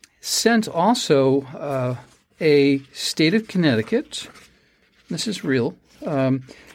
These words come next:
a grievance, uh, process form that I used. And, uh, I actually was called, there was actually two documents I used.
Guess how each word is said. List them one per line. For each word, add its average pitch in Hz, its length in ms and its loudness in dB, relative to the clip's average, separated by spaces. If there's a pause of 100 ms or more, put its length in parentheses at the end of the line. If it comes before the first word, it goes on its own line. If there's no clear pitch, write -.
(140)
a 151 280 4
grievance, 139 960 2
uh, 139 240 2
process 120 720 0
form 113 440 2
that 117 120 0
I 117 120 2
used. 110 640 0 (460)
And, 151 520 4 (140)
uh, 139 400 2
I 156 240 2
actually 160 680 2 (120)
was 151 200 -8
called, 160 360 2 (380)
there 160 80 -6
was 139 140 -2
actually 190 220 -4
two - 180 -2
documents 147 340 0
I 143 60 0
used. 120 420 -2